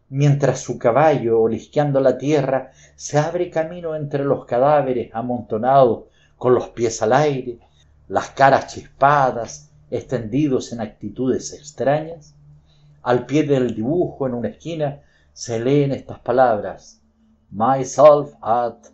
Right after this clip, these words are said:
Inkerman". Distingo al señor Baraguay de Illiers con un Seraskier pasando revista a la artillería en Beşiktaş.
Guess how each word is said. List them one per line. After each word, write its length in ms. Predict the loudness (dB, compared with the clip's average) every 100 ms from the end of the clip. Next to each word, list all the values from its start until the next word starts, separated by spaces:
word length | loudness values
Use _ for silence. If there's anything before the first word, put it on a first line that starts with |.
| _ _ _ _
Inkerman". 800 | -6 -6 -6 -8 -8 -14 -16 -20 _ _ _ _ _ _ _ _ _ -10
Distingo 760 | -8 -8 -6 -8 -4 4 6 6
al 120 | 2
señor 680 | -4 0 4 4 2 -6 _ _
Baraguay 880 | -2 0 0 0 0 0 -2 -6 -10 _
de 480 | -8 -6 -6 -8 -10 -8
Illiers 840 | -6 0 2 2 -2 -14 -18 -20 -20 -20 _ -20 -4
con 200 | 0 0
un 520 | -4 -8 -14 -16 -16
Seraskier 1160 | -18 -6 -2 -2 -2 -12 -6 -2 -2 -2 -12 -20 _ _ _
pasando 540 | -8 -6 -2 -2 0 -2
revista 560 | 0 -2 -6 -8 -6
a 40 | -4
la 80 | -4
artillería 960 | -4 -10 -6 -6 -6 -2 -2 -2 -8 _ _ _
en 240 | -8 -8 -4
Beşiktaş. 1300 | -4 -4 -10 -12 -14 -18 -6 -6 -6 -12 -18 -18